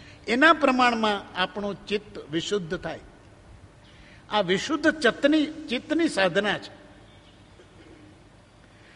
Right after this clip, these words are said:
આ જે આખી પરમાર્થની સાધના છે, એ શરીરની કોઈ ઇન્દ્રિયમાં કામ કરી શકે એમ નથી, બુદ્ધિ સહિત. ચિત્ત સુધી જવું પડશે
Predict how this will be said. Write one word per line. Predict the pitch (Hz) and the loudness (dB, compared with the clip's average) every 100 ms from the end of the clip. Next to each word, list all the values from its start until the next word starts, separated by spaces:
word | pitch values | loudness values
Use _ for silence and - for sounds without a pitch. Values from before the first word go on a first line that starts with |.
| - | -10
આ | 185 | -8
જે | 147 220 | -4 2
આખી | 240 233 269 | 4 4 0
પરમાર્થની | 285 220 202 220 262 233 285 | 0 0 0 0 -2 -2 -4
સાધના | 196 196 175 208 208 | -2 -2 -2 -2 -2
છે, | 180 160 - - - - - | -4 -8 -10 -20 -20 -20 -6
એ | 277 | -4
શરીરની | - 247 277 320 330 | 0 2 2 2 0
કોઈ | 311 277 330 | -2 6 8
ઇન્દ્રિયમાં | 339 294 285 285 269 254 247 | 8 2 2 4 4 4 2
કામ | 254 233 | 2 -2
કરી | 226 214 | -2 -6
શકે | 202 190 202 | -4 -4 -4
એમ | 185 | -4
નથી, | 175 165 - - - - - - - - - - 202 | -4 -8 -12 -20 -20 -20 -20 -20 -20 -20 -20 -16 -4
બુદ્ધિ | 208 151 226 | -4 -2 -4
સહિત. | - 107 180 - - - - - - - - - - - - - - - - - - - - - - | 0 -2 -2 -8 -20 -20 -20 -20 -20 -20 -20 -20 -20 -20 -20 -20 -20 -20 -20 -20 -20 -20 -20 -20 -2
ચિત્ત | 330 320 - | -2 0 -4
સુધી | 269 277 277 | -2 2 4
જવું | 226 240 247 | 6 4 4
પડશે | 190 160 156 | 0 0 -4